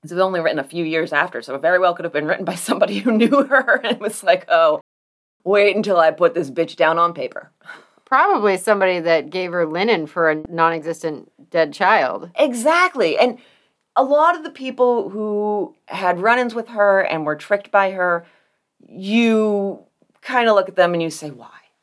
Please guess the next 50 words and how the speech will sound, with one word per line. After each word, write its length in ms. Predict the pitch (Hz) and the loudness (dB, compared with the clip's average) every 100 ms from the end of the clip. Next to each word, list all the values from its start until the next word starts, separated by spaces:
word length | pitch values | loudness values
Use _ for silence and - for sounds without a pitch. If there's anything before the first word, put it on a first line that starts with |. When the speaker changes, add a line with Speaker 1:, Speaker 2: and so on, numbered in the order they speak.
| _ _ _ | _ _ _
Speaker 1:
Why, 340 | 180 196 196 - | -4 0 2 0
why 320 | 185 208 202 | 0 2 4
did 140 | 190 165 | 2 -2
you 100 | 160 | -4
believe 580 | 156 139 131 120 _ _ | -4 -4 -4 -8 _ _
what 160 | 156 143 | -2 -2
you 80 | |
believed?" 380 | 143 131 87 - | 0 0 -2 -2
But 280 | 170 160 147 | -4 -4 -4
these 320 | 214 294 349 | 0 2 0
stories 640 | - - 311 311 339 330 - | -2 -2 0 2 0 -4 -2
about, 340 | 208 196 - | 2 2 2
"Oh, 160 | 214 233 | 0 0
there's, 180 | 214 202 | -4 -6
you 120 | 196 | -6
know, 80 | 175 | -4
there's 160 | 175 175 | -4 -2
been 100 | 220 | 0
a 60 | |
disaster," 500 | 233 254 320 311 170 | 0 0 -2 -2 -6
that's 300 | 165 151 - | -2 -2 -4
true. 480 | - 339 262 190 202 _ _ _ | -10 -2 -2 -2 -4 _ _ _
"There's 140 | 180 190 | -2 -2
a 40 | |
Speaker 2:
Yeah. 80 | 185 | 0
Speaker 1:
dead 240 | 180 180 | 0 -2
child," 340 | - 311 247 208 | -2 0 2 2
that's 200 | - - | -2 -4
plausible. 800 | - 269 330 247 190 180 185 - _ _ | -10 -2 0 0 0 2 0 -4 _ _
"There's 140 | - 151 | -14 -4
a 40 | |
lot 200 | 160 190 | 0 2
of 80 | 214 | 0
poor 240 | 302 349 | 0 0
people." 560 | - 233 214 220 226 220 _ _ - | 0 -6 -2 2 2 0 _ _ -2
Very 300 | 165 202 214 | 2 2 2
well 360 | 294 330 302 | 2 2 0
could 220 | 302 226 | -2 -8
be 300 | 220 311 254 | -4 -4 -2
that 120 | 226 208 | -2 -4
his 140 | 202 | 0
mother 240 | 202 220 | 2 2
doesn't 280 | 226 220 226 | 0 -4 -6
have 340 | 208 240 247 233 | -4 0 2 2
any 160 | 240 | 0
money 280 | 240 254 269 | 0 0 -2
for 300 | 262 262 262 | -4 0 2
a, 260 | - 262 - | 2 0 0
a 60 | 269 | -4
shroud. 640 | - 311 370 247 247 254 | -2 0 2 0 -2 -6